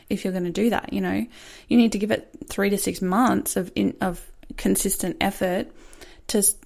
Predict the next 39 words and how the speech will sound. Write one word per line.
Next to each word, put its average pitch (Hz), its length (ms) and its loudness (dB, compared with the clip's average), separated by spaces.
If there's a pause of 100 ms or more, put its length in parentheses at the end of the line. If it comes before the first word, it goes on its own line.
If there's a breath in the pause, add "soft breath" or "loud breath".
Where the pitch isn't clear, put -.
(120)
to 196 140 0
see, 185 220 4
you 175 220 -4 (140)
know, 180 320 -2
the, 180 340 0
the 180 380 0 (100)
kind 180 240 -2
of 175 220 -8
return 185 480 0
on 175 140 0
investment 170 600 -2
from 170 280 -2
that. - 220 -4 (600 loud breath)
Uh, 185 240 0
do 196 140 -2
you 196 140 2
wanna 185 240 -2
try 190 220 -2
a 190 40 2
little 208 140 2
bit 226 100 2
of 240 100 4
advertising? 185 840 2
Do 185 120 -6
you 190 240 0
wanna 196 240 -2
try, 190 500 -2 (420 loud breath)
um, 190 680 0 (180)
doing 208 300 2
more 208 140 2
P 220 340 0
R? 254 420 0 (460 loud breath)
Whatever 277 540 6
it - 80 -2
might 208 320 -2
be, 220 560 2 (420 loud breath)
think 349 220 8
about 226 320 6
it 208 200 4